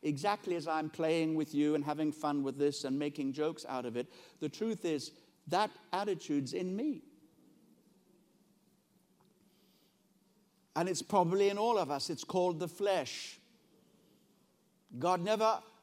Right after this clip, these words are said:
asks you to cooperate with him in your flesh. He says, "Kill it. Kill it. There's another way of living. Trust God in every circumstances of life. Don't worry.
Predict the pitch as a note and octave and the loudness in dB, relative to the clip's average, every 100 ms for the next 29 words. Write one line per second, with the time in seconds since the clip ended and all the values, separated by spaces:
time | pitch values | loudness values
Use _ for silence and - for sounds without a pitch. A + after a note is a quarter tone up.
0 | - F#3 F#3 - - C3+ D3 C#3+ E3 F3 | 0 2 4 0 -4 0 0 -2 0 0
1 | E3 D#3 D3 D3 D#3 C3+ G#2 F2+ - _ | 0 -2 0 -2 -2 -4 -4 -12 -20 _
2 | _ _ _ _ _ _ _ _ _ _ | _ _ _ _ _ _ _ _ _ _
3 | _ _ _ - B2+ B2 B2 - A#2+ F2+ | _ _ _ -16 -6 -4 -4 -4 -8 -8
4 | - - _ _ _ _ _ _ _ _ | -14 -20 _ _ _ _ _ _ _ _
5 | _ _ _ _ C3 A#2+ C3 A#2+ - A3+ | _ _ _ _ -10 -8 -6 -8 -6 -4
6 | D3+ - - - _ _ _ _ _ _ | -4 -6 -14 -20 _ _ _ _ _ _
7 | _ _ _ _ _ _ _ _ _ _ | _ _ _ _ _ _ _ _ _ _
8 | - G3+ A2 - - _ _ _ _ C3 | 2 2 2 -4 -20 _ _ _ _ -6
9 | B2+ C#3 D#3 E3+ E3 E3+ D#3 F#3 F3+ G2+ | -2 0 0 0 2 0 0 -4 -4 -8
10 | F2+ _ _ _ _ _ _ _ _ _ | -14 _ _ _ _ _ _ _ _ _
11 | _ _ _ - G3+ F#3 - F3+ F3 E3+ | _ _ _ -4 -2 -2 -2 0 0 0
12 | F3+ E3+ E3+ F#3 E3 E3+ D#3 E3 D#3 C#3 | -2 -2 -2 -2 -4 -6 -10 -6 -8 -8
13 | B2+ B2+ B2+ A#2+ G#2+ - _ _ _ _ | -12 -10 -8 -8 -10 -16 _ _ _ _
14 | - C3+ F3+ A#3 C4+ C4 F#3+ A3+ | -6 0 0 4 6 6 6 2